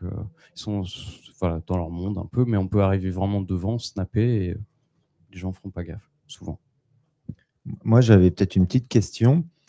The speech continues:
Speaker 2: C'est quand, quand, quand on prend comme ça des photos dans la rue, euh, est-ce que t'as le droit, du coup, d'utiliser ces photos des gens pris en photo et de faire un bouquin et d'exploiter un peu ces images ?
Speaker 1: Euh, donc, dans la pratique,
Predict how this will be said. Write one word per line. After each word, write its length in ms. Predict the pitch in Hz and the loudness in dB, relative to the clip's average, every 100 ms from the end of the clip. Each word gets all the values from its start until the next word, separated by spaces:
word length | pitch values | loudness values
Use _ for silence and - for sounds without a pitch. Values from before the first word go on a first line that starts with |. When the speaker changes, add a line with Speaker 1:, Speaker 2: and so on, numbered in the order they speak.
| - | -16
Speaker 2:
C'est 240 | - 107 | -6 -4
quand, 200 | 101 113 | 0 -2
quand, 240 | 95 - 95 | -2 -6 -6
quand 260 | - 98 92 | -6 -6 -2
on 100 | 101 | -2
prend 220 | - 131 | -2 -6
comme 180 | 135 98 | -4 -4
ça 200 | - 110 | 2 4
des 120 | 101 | 4
photos 460 | 90 104 95 110 101 | 2 0 2 4 4
dans 140 | 92 | 4
la 160 | 90 87 | 4 2
rue, 400 | 85 104 151 - _ _ _ - | 4 4 4 0 _ _ _ 2
euh, 200 | 90 90 | 4 4
est-ce 180 | 101 - | 4 0
que 120 | - | -2
t'as 180 | 101 98 | 2 2
le 80 | 95 | 2
droit, 260 | 98 131 | 4 4
du 160 | 120 104 | 6 2
coup, 380 | - 123 120 101 _ | 2 2 2 0 _
d'utiliser 580 | 95 95 - 92 92 95 | 0 0 0 0 2 0
ces 200 | 92 92 | -2 -6
photos 380 | - 95 - 107 | -4 -4 -2 0
des 160 | 92 | 0
gens 220 | 85 104 104 | 2 2 2
pris 320 | - - 101 | 0 0 2
en 120 | 92 | 2
photo 540 | - 98 - 117 143 - _ _ - | 0 -2 2 2 2 -2 _ _ -6
et 60 | |
de 60 | 92 | -4
faire 260 | - 98 | 0 2
un 100 | 92 | 2
bouquin 460 | 92 95 92 107 120 | 2 0 -2 2 4
et 80 | 117 | 4
d'exploiter 520 | 92 - - 92 113 | 0 -4 -2 -2 2
un 100 | 107 | 2
peu 140 | 101 | 2
ces 280 | 107 98 90 | 0 -2 0
images ? 400 | 90 87 92 92 92 _ _ _ _ _ _ _ _ _ _ _ _ _ _ _ - | 2 2 2 -4 -12 _ _ _ _ _ _ _ _ _ _ _ _ _ _ _ 2
Speaker 1:
Euh, 260 | 113 113 117 | 6 8 8
donc, 500 | 113 123 120 - - - - | 6 4 4 -6 -12 -14 -20
dans 340 | 175 120 127 131 | -16 4 6 8
la 560 | 127 117 117 113 113 | 8 8 6 6 2
pratique, 440 | - 131 123 202 | 2 -2 -2 -6